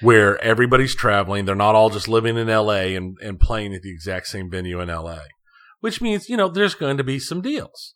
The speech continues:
There's gonna be some issues. There's gonna be some jet lag issues. And, um, apparently, uh,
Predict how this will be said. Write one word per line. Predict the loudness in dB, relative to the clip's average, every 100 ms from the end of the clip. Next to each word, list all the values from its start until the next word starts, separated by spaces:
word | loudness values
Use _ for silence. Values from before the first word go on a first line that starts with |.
| _ _
There's | -12 -6
gonna | -4 -4
be | -6
some | -4 -4
issues. | -4 -4 -4 -4
There's | -6
gonna | -6
be | -6 -4 -4
some | -4
jet | -4 -4 -2
lag | -2 -2 -4
issues. | -8 -10 -10 -10 -10 -12
And, | -14 -14 _ _ _ _ _
um, | -12 -12 -12 _ _ _ -12
apparently, | -2 0 0 -4 -6 -6 -8 -14 _ _ _ _ -14
uh, | -8 -6 -6 -8 -10